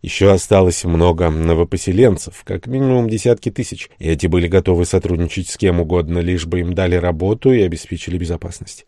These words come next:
Никто из нас особенно не винил этих людей, почти насильственно переселённых на нашу планету и ещё не ставших твердианами, но и безопасности им никто из нас не обещал. Не думаю, что метрополию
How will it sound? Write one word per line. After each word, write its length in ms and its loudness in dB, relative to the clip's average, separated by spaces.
Никто 320 4
из 180 6
нас 340 2
особенно 400 4
не 160 4
винил 340 4
этих 260 0
людей, 420 0
почти 340 0
насильственно 720 0
переселённых 640 2
на 100 -4
нашу 240 -4
планету 500 -2
и 200 -4
ещё 300 -4
не 160 0
ставших 500 0
твердианами, 840 2
но 200 4
и 160 6
безопасности 880 0
им 120 -4
никто 380 0
из 180 -2
нас 300 -4
не 100 0
обещал. 480 -6
Не 140 0
думаю, 320 4
что 160 -2
метрополию 800 4